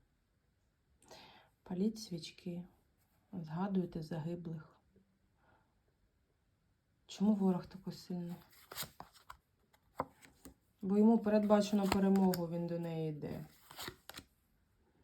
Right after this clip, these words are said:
Осінь буде наша сила. Хоча він чомусь вважає, що він восени переможе. Цікаво. А чому ти вважаєш?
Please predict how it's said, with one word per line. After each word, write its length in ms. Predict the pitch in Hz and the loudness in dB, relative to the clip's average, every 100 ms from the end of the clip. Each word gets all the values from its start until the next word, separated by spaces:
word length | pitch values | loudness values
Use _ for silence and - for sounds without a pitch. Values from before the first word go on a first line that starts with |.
| _ _ _ _ _ _ _ _ _ | _ _ _ _ _ _ _ _ _
Осінь 480 | 190 240 247 180 165 | 4 4 4 0 0
буде 240 | 160 156 | -2 -2
наша 420 | 156 160 190 - 185 | -2 -2 -2 -4 -8
сила. 520 | - 180 170 160 160 - _ _ _ _ _ _ _ _ _ _ _ _ - - - _ | -8 -8 -8 -8 -12 -18 _ _ _ _ _ _ _ _ _ _ _ _ -18 -18 -20 _
Хоча 420 | - 190 - 175 | -10 -8 -4 -2
він 300 | 175 202 196 | 0 2 0
чомусь 420 | 175 170 170 165 | -4 -4 -6 -6
вважає, 420 | 165 160 175 175 | -6 -4 -4 -4
що 220 | 160 - | -6 -8
він 220 | 156 160 156 | -6 -4 -4
восени 500 | 160 - 160 160 175 | -8 -8 -8 -8 -8
переможе. 720 | 160 147 147 151 160 170 160 - _ _ _ _ _ _ _ _ _ _ _ _ _ _ _ _ _ - | -10 -8 -8 -8 -8 -10 -14 -16 _ _ _ _ _ _ _ _ _ _ _ _ _ _ _ _ _ -18
Цікаво. 520 | 214 - 180 175 180 190 _ _ - - - _ 208 | -16 -8 -6 -6 -8 -12 _ _ -20 -20 -20 _ -12
А 100 | 185 | -12
чому 340 | - 175 170 | -10 -10 -10
ти 160 | 175 170 | -10 -10
вважаєш? 720 | 170 165 170 175 185 - | -10 -10 -10 -10 -12 -14